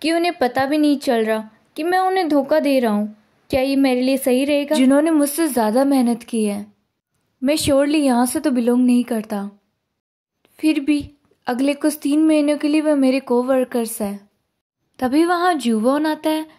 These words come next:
और सारे लोग उससे बातें करने लग जाते हैं। जुवोन उसकी ओर देखता है। सदाम को याद आता है कि अब सिर्फ बारह ही बचे हैं,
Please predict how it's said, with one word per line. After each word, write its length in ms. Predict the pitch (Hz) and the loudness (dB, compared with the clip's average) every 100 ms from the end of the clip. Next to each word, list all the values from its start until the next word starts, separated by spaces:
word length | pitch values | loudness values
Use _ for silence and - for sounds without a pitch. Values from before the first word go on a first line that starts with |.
| _ _ 311 | _ _ -6
और 80 | |
सारे 400 | 320 277 233 269 | -4 0 0 0
लोग 200 | 302 330 | 0 0
उससे 240 | 320 311 320 | -2 -2 -2
बातें 360 | 240 208 233 | -2 -2 -4
करने 260 | 240 226 226 | -2 -2 -2
लग 180 | 220 220 | -2 -4
जाते 400 | 220 214 214 220 | -4 -6 -4 -6
हैं। 300 | 214 214 _ _ _ _ _ _ _ _ | -6 -10 _ _ _ _ _ _ _ _
जुवोन 400 | - 254 277 349 | 0 2 2 2
उसकी 360 | 330 311 - 311 | 0 -2 -2 2
ओर 180 | 294 269 | 2 0
देखता 440 | 220 220 220 240 | 0 -2 -2 -4
है। 220 | 220 214 - - _ - | -4 -6 -10 -20 _ -10
सदाम 520 | - 262 240 254 311 | -2 0 2 2 0
को 80 | 349 | 0
याद 280 | 339 320 320 | 0 2 0
आता 220 | 311 330 | 0 -2
है 260 | 339 - _ _ _ - | -4 -10 _ _ _ -4
कि 60 | |
अब 100 | 349 | -4
सिर्फ 280 | 330 370 359 | -2 -2 -2
बारह 300 | 262 240 254 | 0 0 0
ही 180 | 294 294 | 0 0
बचे 360 | 247 240 233 | -2 -2 -2
हैं, 220 | 214 208 | -2 -4